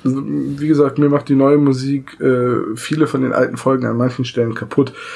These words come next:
Aber wahrscheinlich nur, weil ich die alte Musik gewohnt bin. Aber du hast ja auch dieses Dan, Dan, Dan, Dan, Dan. Und, ne, da-, das Stück, das, das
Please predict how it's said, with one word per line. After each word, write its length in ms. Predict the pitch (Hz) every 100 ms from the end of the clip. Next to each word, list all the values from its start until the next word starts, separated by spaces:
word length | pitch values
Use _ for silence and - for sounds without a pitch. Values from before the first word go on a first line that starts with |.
| - -
Aber 140 | 120
wahrscheinlich 440 | 120 143 151 151
nur, 220 | 139 147 151
weil 160 | 143
ich 100 | 135
die 140 | - -
alte 240 | 135 131
Musik 280 | 139 127 123
gewohnt 340 | 123 135 143
bin. 120 | 117
Aber 140 | 104 113
du 100 | 120
hast 160 | 139
ja 60 | 139
auch 100 | 123
dieses 380 | 123 117 110 -
Dan, 380 | 131 135 131 135 _ _ _ _
Dan, 460 | - 135 131 131 127 _ _ _
Dan, 240 | - 131 127
Dan, 240 | 117 117
Dan. 360 | 127 131 127 135 _ _ _ _ _ _ _
Und, 160 | -
ne, 160 | 151 208
da-, 120 | 170
das 200 | 170 185
Stück, 240 | - 180 -
das, 240 | 131 -
das 220 | 135 -